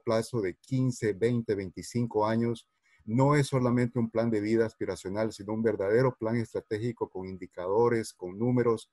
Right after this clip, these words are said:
con teoría de cambio, ¿no? Que,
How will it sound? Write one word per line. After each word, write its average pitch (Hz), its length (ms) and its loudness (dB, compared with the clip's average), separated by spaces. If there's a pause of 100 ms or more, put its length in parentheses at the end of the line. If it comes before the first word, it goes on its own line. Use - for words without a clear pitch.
(420)
con 101 240 -4
teoría 110 440 2
de 104 120 2
cambio, 117 560 2 (460)
¿no? 120 300 0
Que, 110 220 -4